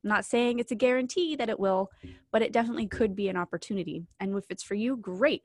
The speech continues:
I'd love to work with you. I do have some criteria for the people who join my team, and we'll talk about those because we will actually speak. <laughs> This isn't fully automated.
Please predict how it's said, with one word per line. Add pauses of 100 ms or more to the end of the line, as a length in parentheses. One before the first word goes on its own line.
I'd
love
to
work
with
you. (320)
I
do
have
some
criteria (400)
for
the
people
who
join
my
team, (960)
and
we'll
talk
about
those (160)
because
we
will
actually
speak. (240)
<laughs> (340)
This
isn't
fully
automated.